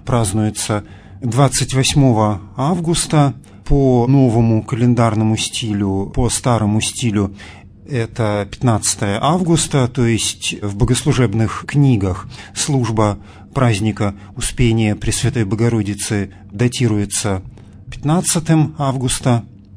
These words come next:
Это соответствует двадцать восьмому августа того календаря, по которому мы живём сейчас. Сегодня мы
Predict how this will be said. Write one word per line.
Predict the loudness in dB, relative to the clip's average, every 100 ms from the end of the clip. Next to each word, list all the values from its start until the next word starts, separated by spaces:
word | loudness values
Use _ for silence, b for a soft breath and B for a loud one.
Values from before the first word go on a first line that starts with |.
| -20 -20 -4
Это | 0 0 2
соответствует | 2 2 4 2 2 0 2
двадцать | 2 0 0 -4 -2
восьмому | 0 2 4 4 4 2 0 0
августа | 0 0 -2 -4 -2 0 0 -2 -8 B B B
того | 0 0
календаря, | 0 0 2 2 2 2 2 0 -4 -8
по |
которому | -6 -4 -2 0 2 2
мы | 2 0 -2 -8 -20 -20 -10
живём | -2 0 2 4 4 2 -2 -8
сейчас. | -6 -4 -4 -2 -4 -4 B B B B B
Сегодня | -2 2 4 4 4 6 4 B B B
мы | 4 6 6 4